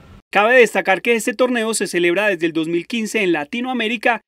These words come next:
y está dirigido a jóvenes entre los catorce y dieciséis años de edad, donde se busca exponer el talento de los posibles futuros deportistas de alto rendimiento.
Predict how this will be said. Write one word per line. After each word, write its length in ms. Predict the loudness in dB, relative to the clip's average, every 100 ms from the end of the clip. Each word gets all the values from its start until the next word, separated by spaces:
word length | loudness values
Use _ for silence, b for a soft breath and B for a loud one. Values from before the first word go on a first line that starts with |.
| _
y 100 | -2
está 200 | 0 0
dirigido 460 | 0 0 0 4
a 60 | 2
jóvenes 500 | 4 0 2 0 0
entre 260 | -4 -2 -2
los 160 | -2
catorce 560 | -4 -2 0 0 2 0
y 140 | 0
dieciséis 680 | -4 0 0 0 -2 -2 -2
años 300 | -6 -4 -4
de 100 | -2
edad, 320 | 0 0 -2 -6 _ 0
donde 320 | 4 4 4
se 140 | 0 -2
busca 380 | -2 2 2
exponer 480 | 2 -2 -4 0 0
el 120 | 0
talento 480 | -4 -2 -2 -2 0
de 80 | 0
los 120 | -2
posibles 540 | -4 -6 -4 -2 -2 -2
futuros 400 | -4 -2 -2 -2
deportistas 720 | -2 -2 -2 -4 -2 -2 -2 -4
de 160 | 0
alto 300 | 2 2 0
rendimiento. 720 | -2 -2 -2 -2 -4 -6 -14